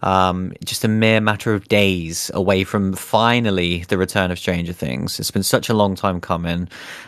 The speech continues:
Um, and yeah, obviously we both cannot wait for it. And we've, we've obviously talked in the news that we know that it's split in two volumes.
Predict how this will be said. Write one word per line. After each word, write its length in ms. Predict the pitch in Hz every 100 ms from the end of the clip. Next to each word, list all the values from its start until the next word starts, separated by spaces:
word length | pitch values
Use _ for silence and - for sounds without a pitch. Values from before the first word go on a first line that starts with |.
| -
Um, 340 | 87 90 87
and 120 | 80 92
yeah, 80 | 90
obviously 360 | 87 92 -
we 120 | 90 92
both 320 | 98 92 -
cannot 340 | - 107 90
wait 220 | - -
for 280 | - - 92
it. 120 | 110
And 200 | 95 113
we've, 220 | 113 127 131
we've 180 | 131
obviously 260 | 135 147 139
talked 260 | 147 135 117
in 80 |
the 80 | 113
news 280 | 117 123 117
that 100 | 110
we 120 | 107
know 160 | 110 107
that 140 | 98
it's 160 | 95 -
split 420 | - 160 151 147
in 160 | 101 104
two 220 | - 101
volumes. 680 | 110 117 123 123 123 120